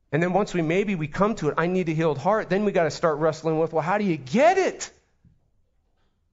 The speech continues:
How do we get a healed heart? Right? The Apostle Paul, did you know he uses this exact same text that Jesus does in his famous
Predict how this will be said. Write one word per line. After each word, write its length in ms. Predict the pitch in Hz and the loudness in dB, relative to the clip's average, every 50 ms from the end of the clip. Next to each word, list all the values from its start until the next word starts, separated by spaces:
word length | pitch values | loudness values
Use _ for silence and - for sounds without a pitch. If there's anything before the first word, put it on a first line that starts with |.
| _ _ _ _ _ _ _ _ - - - - | _ _ _ _ _ _ _ _ -20 -14 -8 -4
How 100 | 165 170 | -2 0
do 60 | 190 | 0
we 100 | 202 175 | 0 2
get 180 | 170 226 294 | 2 0 0
a 40 | 339 | 0
healed 340 | 269 208 208 190 165 147 143 | 0 0 2 2 2 0 0
heart? 340 | 139 123 113 104 - - - - - - - - - - _ _ _ _ _ _ _ _ _ _ | -2 -2 -2 -2 -4 -8 -14 -16 -16 -16 -16 -16 -18 -20 _ _ _ _ _ _ _ _ _ _
Right? 360 | - 113 131 214 277 - - - _ _ _ _ _ _ _ _ _ _ _ _ _ _ _ _ _ _ _ _ _ - | -4 -2 0 0 -2 -4 -6 -16 _ _ _ _ _ _ _ _ _ _ _ _ _ _ _ _ _ _ _ _ _ -4
The 80 | 135 | -4
Apostle 380 | 147 147 190 196 208 202 214 - | -2 0 2 0 0 0 -2 -4
Paul, 300 | - - 170 170 160 135 | 0 0 2 2 2 0
did 160 | 127 120 139 | -2 -4 -4
you 80 | 180 196 | -2 0
know 160 | 180 175 160 | 0 0 0
he 100 | 160 170 | 0 -2
uses 340 | 160 160 170 151 151 143 123 | -2 -2 -4 -4 -4 -6 -6
this 140 | 127 120 | -6 -8
exact 440 | 135 - 104 104 127 120 135 147 - | -8 -8 -6 -2 -2 -2 -2 -2 -6
same 260 | - - 143 139 139 | -6 -4 -4 -4 -4
text 340 | 135 - - 127 131 131 - | -6 -4 -4 -4 -4 -6 -8
that 120 | 123 104 - | -12 -12 -10
Jesus 520 | - 110 113 113 131 127 - 131 131 127 | -8 -8 -8 -6 -6 -8 -8 -10 -12 -8
does 300 | - 131 127 135 139 131 | -4 -2 -2 -2 -2 -4
in 140 | - 113 104 | -8 -8 -6
his 200 | 110 127 117 - | -6 -6 -6 -8
famous 580 | - - 123 113 120 123 135 135 131 - - | -10 -4 -2 -2 0 0 0 -2 -4 -4 -10